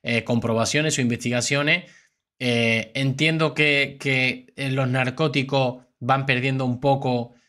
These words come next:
eh, evidentemente en el cuerpo, van, van perdiendo esa, esa fuerza, esa validez que va teniendo,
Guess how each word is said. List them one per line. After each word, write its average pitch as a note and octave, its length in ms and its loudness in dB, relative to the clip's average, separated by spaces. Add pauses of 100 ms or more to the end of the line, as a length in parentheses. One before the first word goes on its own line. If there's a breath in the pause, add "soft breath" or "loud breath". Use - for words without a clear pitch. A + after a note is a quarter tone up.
(160 soft breath)
eh, A#2 520 0
evidentemente B2+ 580 0
en B2 60 2
el A#2 140 -2
cuerpo, B2+ 300 0
van, A#2+ 220 0
van B2+ 180 2
perdiendo B2 360 0
esa, A#2+ 380 2
esa B2 320 0
fuerza, C3+ 340 -2
esa B2 160 0
validez B2+ 320 2
que C3 100 -4
va B2+ 140 0
teniendo, D3+ 560 0